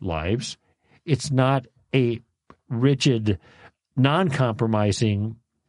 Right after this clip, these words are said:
uh, position that costs lives. And that's the measure. That's what we have to be deciding. What, w-, w-, what is the ultimate result of the laws that we're passing?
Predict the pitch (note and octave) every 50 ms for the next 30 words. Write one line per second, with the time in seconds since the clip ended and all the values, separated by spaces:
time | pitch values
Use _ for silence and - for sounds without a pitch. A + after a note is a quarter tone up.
0 | _ _ _ _ _ _ - A#2+ A2+ G#2 G2+ G#2 G2+ G2+ G2+ G2 G2 F#2+ - -
1 | B2+ A#2 B2 A#2+ G#2+ - - A#2+ A2+ A2+ A2+ - _ - - - _ _ _ -
2 | B2 D3 C#3 C3+ - - - E3 D3 C3+ - - - A2+ F2 D#2+ D2 C#2+ C#2+ -
3 | - - - _ _ - - B2 A#2 A2 A2 F3 E3+ F3+ F#3 - - - D#3 D3
4 | E3+ F#3 F#3+ D#3+ - F#2 C#2+ - _ _ _ _ _ _ _ _ _ _ _ _
5 | _ - C#3 C#3 C3+ - - F3+ E3+ B2 B2+ C3+ A#2 A#2+ B2 A2 - - - B2+
6 | G#2+ A2 F#2+ E2 F2 - - D3+ D3+ E3+ F3+ C#3+ F2+ C#2+ D2 D#2+ - _ _ _
7 | _ - _ _ _ _ _ _ _ - C3 A2+ B2+ D3 D#3+ D3 - _ _ _
8 | _ - _ - - C3+ B2 - - C#3 C3+ - - - - - - D3+ B2 C3
9 | D#3 F#3 G#3+ A3 - C#3+ C3 G#2 B2 C#3 C#3+ - - C3+ B2 G2+ E2+ - - -
10 | _ _ _ _ _ _ - A2 A#2+ A#2 F#2 - - B2+ D3+ D3+ D#3+ B2 G#2+ G#2
11 | - - - - - _ _ _ _ _ _ _ _ _ _ _ _ _ - B2+
12 | A#2 B2+ A#2+ A2 A2+ G#2+ G#2+ G#2 F#2 B2+ A#2 G2 F#2+ E2 - A2 F#2+ E2 D#2+ -
13 | - D2+ C#2+